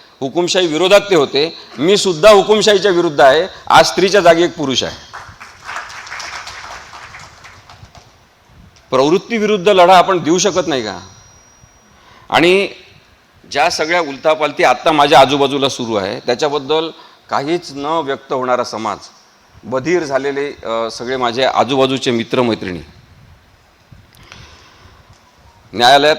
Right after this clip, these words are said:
काम करताना होणारी घुसमट मी तुम्हाला सांगू शकत नाही बरेचदा, की प्रचंड घुसमट होते, की मला माहिती आहे की एक हजार एक टक्के मी याच्यात जिंकणार, अशाच प्रकारचा आर्ग्युमेंट झालेला आहे,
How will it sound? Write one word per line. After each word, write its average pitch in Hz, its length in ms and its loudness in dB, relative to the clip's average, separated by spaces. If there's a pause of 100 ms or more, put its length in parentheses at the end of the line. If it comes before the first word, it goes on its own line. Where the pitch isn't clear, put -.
काम 139 180 2
करताना 139 400 -2
होणारी 143 300 -2
घुसमट 143 360 -4
मी 147 140 -8
तुम्हाला 165 240 0
सांगू 165 280 4
शकत 147 260 2
नाही 147 140 0
बरेचदा, 110 340 0 (1500)
की 151 60 -4
प्रचंड 180 420 2
घुसमट 190 360 2
होते, 123 300 -4 (800)
की 156 60 -4
मला 165 260 4
माहिती 175 380 0
आहे 196 100 2
की 190 100 -2
एक 165 220 0
हजार 175 240 4
एक 175 280 2
टक्के 190 260 0
मी 180 100 2
याच्यात 170 220 2
जिंकणार, 156 460 -2
अशाच 165 300 2
प्रकारचा 165 460 2
आर्ग्युमेंट 170 400 2
झालेला 135 300 0
आहे, 107 380 -6